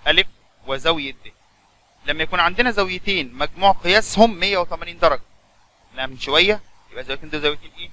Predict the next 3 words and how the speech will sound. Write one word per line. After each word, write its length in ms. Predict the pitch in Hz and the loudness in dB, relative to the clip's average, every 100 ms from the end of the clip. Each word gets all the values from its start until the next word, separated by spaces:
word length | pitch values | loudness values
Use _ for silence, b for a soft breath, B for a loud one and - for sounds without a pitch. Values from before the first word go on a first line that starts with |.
| _ - _ _ _ _ _ _ _ _ - | _ -20 _ _ _ _ _ _ _ _ -6
تمام، 320 | 147 170 143 - - | 2 2 2 -2 -8
زاويتان 600 | 127 123 120 147 156 156 - - _ _ _ _ _ _ _ - | -8 -8 0 4 4 2 -4 -20 _ _ _ _ _ _ _ -16
متكاملتان. 1000 | 147 131 - 139 139 143 135 135 113 | -10 -10 2 4 4 4 0 0 -4